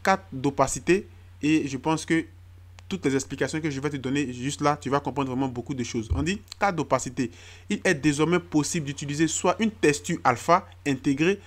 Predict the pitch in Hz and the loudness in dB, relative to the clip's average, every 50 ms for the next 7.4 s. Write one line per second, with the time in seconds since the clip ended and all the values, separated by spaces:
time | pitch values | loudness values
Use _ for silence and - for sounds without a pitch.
0 | - - - - - 117 127 135 135 139 135 135 - 143 139 - - 185 151 147 | -18 -20 -20 -16 -10 -4 -2 2 4 4 4 4 2 0 -2 0 -2 0 0 0
1 | - - - 165 165 151 139 123 110 135 123 120 110 104 - - - - - - | 0 0 2 2 2 2 2 2 4 4 4 4 4 0 -4 -12 -18 -20 -16 -10
2 | - - - 214 - - - - - - 185 180 180 175 180 180 185 180 - - | -6 2 4 4 4 4 2 -4 -2 0 2 2 4 6 6 6 4 4 0 -2
3 | 190 185 175 151 135 - 143 135 131 - - 180 185 - - - - - - - | -2 0 0 -2 -2 0 0 0 0 -2 -4 -6 -6 -8 -10 -14 -10 -6 -2 0
4 | 147 139 - - 135 139 156 180 185 - - - - - - - - - - - | -2 0 4 4 4 6 4 2 0 -2 -8 -16 -20 -20 -20 -14 -8 -6 -4 0
5 | - 220 214 214 - - 139 143 143 139 - - - 226 220 - - 214 196 196 | 2 2 2 2 0 2 2 4 4 2 0 -2 -2 -2 -2 2 6 6 8 8
6 | 190 160 143 143 139 - - 190 156 135 156 180 190 - - 131 131 139 131 - | 6 4 0 -4 -4 -2 -4 -4 2 4 6 6 6 4 -2 -2 0 0 0 2
7 | - 135 135 143 147 135 123 | 0 0 2 2 2 0 -2